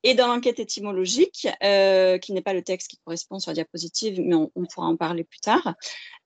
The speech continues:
euh, dans l'enquête étymologique, on a choisi de présenter un texte en grec, cette fois-ci, donc un, une fable d'Ésope, avec un travail autour du verbe, du mot métamorphoser, où on demandait aux élèves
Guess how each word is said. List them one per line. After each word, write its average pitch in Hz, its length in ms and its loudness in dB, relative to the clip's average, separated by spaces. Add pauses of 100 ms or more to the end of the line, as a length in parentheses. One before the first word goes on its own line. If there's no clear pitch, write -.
euh, 202 300 8
dans 208 120 2
l'enquête 220 240 0
étymologique, 202 580 0
on 208 120 2
a 202 60 0
choisi 220 200 -4
de 233 80 -6
présenter 214 640 2
un 196 160 0
texte 233 380 -2
en 190 140 -2
grec, 175 440 2
cette 180 220 -6
fois-ci, 185 420 -2 (180)
donc 175 340 -4
un, 175 540 6
une 196 240 2
fable 190 400 4
d'Ésope, 180 540 4 (640)
avec 240 320 6
un 202 100 -2
travail 202 580 4
autour 220 380 -6
du 196 160 -8
verbe, 240 520 2
du 180 140 -6
mot 202 180 -2
métamorphoser, 196 960 -2
où 330 100 0
on 185 60 4
demandait 190 400 2
aux 202 60 0
élèves 185 540 2